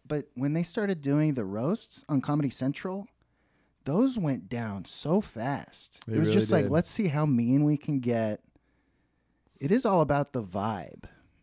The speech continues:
Speaker 1: It's not, like, about just being mean, but it's like, you know, on those, it would be like you're hired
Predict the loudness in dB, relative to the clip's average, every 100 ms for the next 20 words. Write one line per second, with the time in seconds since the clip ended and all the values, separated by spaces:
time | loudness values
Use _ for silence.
0 | -20 _ -8 -4 0 0 0 0 -2 -2
1 | -14 _ _ _ _ _ _ _ _ _
2 | _ _ -2 0 0 0 -4 0 0 2
3 | 0 -2 -4 -6 -10 -8 -6 -6 -8 -20
4 | -12 -6 -4 -6 -8 _ _ -20 -14 -2
5 | 0 4 6 6 6 2 2 2 2 0
6 | -2 -4 -4 -4 -2 2 2 2 -2 -6